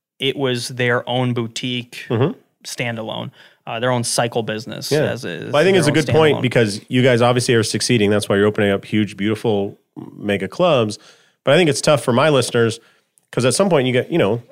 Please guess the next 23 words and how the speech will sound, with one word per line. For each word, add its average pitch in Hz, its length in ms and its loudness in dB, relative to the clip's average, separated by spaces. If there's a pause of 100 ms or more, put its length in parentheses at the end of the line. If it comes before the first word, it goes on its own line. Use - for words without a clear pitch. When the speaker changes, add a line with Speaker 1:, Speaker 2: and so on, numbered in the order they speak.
(400)
Speaker 2:
person 123 240 0
starts 120 260 0
out 117 160 2
as, 104 80 0
like, 92 140 0
one 110 220 2
or - 40 0
two 123 140 -4
people 117 260 0
in 113 60 2
an 104 80 0
office, 98 380 -2
right? 120 260 0
And 151 140 -2
they're 151 80 4
Speaker 1:
Mm-hmm. 147 40 4
Speaker 2:
building, 117 260 2
building, 113 220 0
building. 139 240 0
And 127 80 -2
at 127 140 -2
some 139 220 0
point, 135 420 0